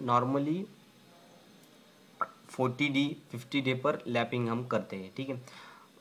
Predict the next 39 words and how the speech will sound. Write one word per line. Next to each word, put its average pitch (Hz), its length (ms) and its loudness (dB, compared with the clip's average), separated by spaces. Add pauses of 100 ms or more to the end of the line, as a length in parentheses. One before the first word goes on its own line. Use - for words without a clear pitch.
(240)
और 139 420 8
हमें 151 340 4 (100)
as 123 160 -2
a 131 80 -2
site 123 200 2
engineer 135 500 0 (400)
जो 123 220 0
ड्राइंग 117 280 6
हमें 123 160 2
मिलती 117 340 0
है 113 60 2
ना, 104 200 -4 (120)
ठीक 123 140 -4
है, 120 120 -6 (280)
वहाँ 113 180 4
पर 131 140 6
मेंशन 123 440 2
किया 127 180 2
होता 117 260 0
है 117 60 0
कि 117 140 -6
हमें 117 220 -2
लैप-, 107 300 -2 (280)
लैपिंग 117 380 0
की 123 80 -6
जो 120 100 -2
लेंथ 113 280 2
लेनी 120 360 0
है, 131 200 -4 (320)
वो 147 380 4
जो 117 120 0
क्राइटेरिया 117 520 4
है 95 140 -2 (120)
फ़ोर्टी 110 360 -2
डी, 110 160 -2
फ़िफ़्टी 107 340 -6
डी, 104 180 -4
सिक्सटी 101 400 -4
डी, 107 260 -4